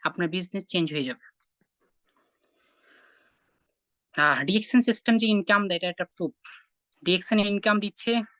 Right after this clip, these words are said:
আমরা ইনকাম করতেছি, আমি সফলতার পথে হাঁটতেছি, আপনাকে ওয়েলকাম।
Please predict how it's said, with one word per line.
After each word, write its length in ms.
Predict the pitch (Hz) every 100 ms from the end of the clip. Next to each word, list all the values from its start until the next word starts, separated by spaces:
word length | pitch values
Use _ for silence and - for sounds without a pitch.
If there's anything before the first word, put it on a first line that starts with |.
| _ _
আমরা 260 | 139 160 180
ইনকাম 380 | 185 180 196
করতেছি, 560 | 185 185 - 185 214 226 -
আমি 180 | - 170
সফলতার 480 | - 170 185 185 185
পথে 180 | 180 170
হাঁটতেছি, 560 | 165 - 180 220 240 - _ _
আপনাকে 400 | 143 143 180 180
ওয়েলকাম। 560 | 180 170 175 175 208 240